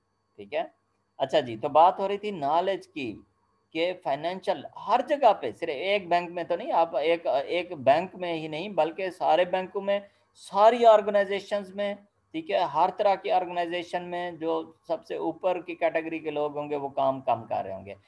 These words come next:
but knowledge wise वो साल में पन्द्रह मिनट भी काम करेंगे ना, वो, वो काम करेंगे जो दूसरा बंदा नहीं कर सकता, ठीक है। जो without knowledge, without education, without qualification कोई और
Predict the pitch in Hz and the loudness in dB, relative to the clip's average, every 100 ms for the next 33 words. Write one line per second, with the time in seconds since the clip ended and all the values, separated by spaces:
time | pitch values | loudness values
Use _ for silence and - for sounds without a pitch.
0 | _ _ 123 190 180 131 131 135 170 208 | _ _ -2 -2 -2 -8 -2 0 0 -2
1 | 196 165 151 143 127 156 - 147 165 175 | -2 4 4 4 0 -8 -6 2 4 4
2 | 165 165 165 160 - 185 190 185 180 165 | 2 -6 -6 -8 -8 -4 0 -2 0 -4
3 | 156 160 151 147 151 147 143 151 160 143 | -4 -4 -2 -2 -2 -8 -6 -6 -4 -4
4 | 135 151 135 156 165 147 147 151 143 143 | -2 -4 -2 -4 0 -2 -2 -6 -6 -6
5 | 139 139 131 127 131 117 113 107 104 104 | -8 -8 -10 -8 -4 -4 -4 -6 -6 -8
6 | 107 - 95 - 85 _ _ _ _ _ | -10 -10 -20 -16 -16 _ _ _ _ _
7 | _ 107 139 123 139 127 127 151 160 160 | _ -8 -4 -2 -2 0 6 8 6 2
8 | - 123 127 143 143 127 127 139 139 127 | -4 2 2 2 -2 -2 2 4 4 0
9 | 123 127 135 - 135 127 127 135 135 120 | -4 -8 -12 -10 -10 -2 4 2 2 -2
10 | 123 120 - 123 120 127 120 117 120 | -2 -4 -12 -12 -10 -12 -8 -4 -2